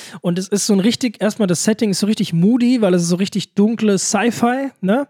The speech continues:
Also Science Fiction. Ähm, und dann,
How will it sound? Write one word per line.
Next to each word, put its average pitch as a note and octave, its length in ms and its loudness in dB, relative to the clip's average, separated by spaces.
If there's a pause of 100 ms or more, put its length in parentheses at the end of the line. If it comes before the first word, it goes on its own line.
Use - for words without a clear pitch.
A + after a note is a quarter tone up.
Also D#3+ 380 -2
Science F#3 320 -2
Fiction. A#3 480 -4 (560)
Ähm, F#3+ 420 2 (560)
und G3 540 0
dann, F#3+ 320 0